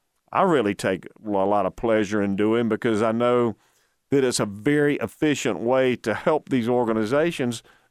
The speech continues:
but also a very tax-efficient way to help my clients. And, um,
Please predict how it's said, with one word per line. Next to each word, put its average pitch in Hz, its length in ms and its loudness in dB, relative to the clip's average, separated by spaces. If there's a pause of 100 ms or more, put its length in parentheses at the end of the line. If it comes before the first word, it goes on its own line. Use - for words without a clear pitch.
but 113 140 0
also 147 400 2
a 131 60 0
very 123 320 0
tax-efficient 127 960 -4
way 104 420 -2 (420)
to 160 100 0
help 120 280 0
my 104 180 0
clients. - 760 -6 (580)
And, 143 340 2
um, 147 320 0